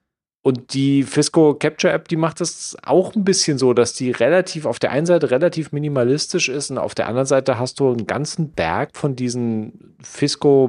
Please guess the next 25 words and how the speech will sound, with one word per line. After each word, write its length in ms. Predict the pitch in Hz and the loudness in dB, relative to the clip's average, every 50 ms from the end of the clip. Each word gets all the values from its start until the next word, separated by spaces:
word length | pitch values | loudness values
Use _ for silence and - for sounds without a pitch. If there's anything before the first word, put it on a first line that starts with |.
| 120 - | 0 0
Basisfiltern, 1300 | - 95 95 113 131 139 165 175 156 - - - - - - - 156 180 190 180 - 185 196 202 190 | 0 0 0 0 -2 -2 -2 -4 -2 -4 -6 -8 -10 -6 0 2 2 2 2 0 -2 -2 -2 -2 -4
von 240 | 185 - - 123 117 | -6 -6 -6 -4 -2
denen 240 | 120 127 131 143 135 | 0 -2 -2 -2 -4
auch 440 | 73 107 113 - - - - - - - | -4 -4 -4 -6 -8 -16 -16 -16 -14 -10
einige, 640 | - 110 117 135 156 147 - 147 139 131 135 131 | -6 -4 -4 -4 -4 -2 -2 -2 -2 -2 -4 -8
finde 320 | 127 - - 139 147 147 147 | -6 -4 -4 -4 -4 -4 -6
ich, 180 | 135 - - | -8 -8 -6
recht 260 | 117 113 110 - - 113 | -4 -4 -4 -6 -4 -2
nett 260 | 107 110 120 - - | 0 0 0 -2 -4
sind. 440 | - 156 156 165 190 208 - - _ - | -2 0 0 0 0 -4 -6 -10 _ -16
Die 80 | - 101 | -16 -10
kannst 300 | - - 113 127 127 - | -6 -4 -4 -4 -2 0
du 40 | 127 | 0
also 200 | 113 104 110 - | 0 0 -2 -6
gleich, 560 | - 95 80 80 104 135 135 123 - - - | -4 -2 -2 0 2 0 0 -2 -6 -10 -12
äh, 80 | - - - 113 - - - 113 110 110 _ _ _ _ _ _ _ _ _ _ | -10 -8 -8 -8 -8 -10 -12 -14 -16 -18 _ _ _ _ _ _ _ _ _ _
im, 440 | - - 143 131 131 135 131 123 120 - - _ _ _ | -10 -6 -6 -4 -4 -4 -4 -6 -8 -12 -16 _ _ _
im 540 | - 139 151 139 139 143 139 131 131 127 120 | -8 -4 -2 -2 -2 -2 -4 -4 -6 -8 -6
Moment 540 | 123 127 131 131 120 120 127 147 170 165 - | 0 2 2 2 2 2 0 0 -2 0 2
der 200 | 143 - - - | 0 2 2 2
Aufnahme 520 | 120 147 151 - - 135 123 123 127 117 | 2 2 2 2 0 -2 0 0 -2 -2
benutzen, 520 | 107 113 110 117 135 - - - - 175 165 | 0 0 0 0 -2 -4 -4 -6 -4 -2 -2
wenn 140 | 165 160 | -2 -2
du 140 | 156 147 143 | -4 -4 0
willst. 420 | 151 156 180 220 214 - - - | 2 2 2 2 -2 -6 -8 -10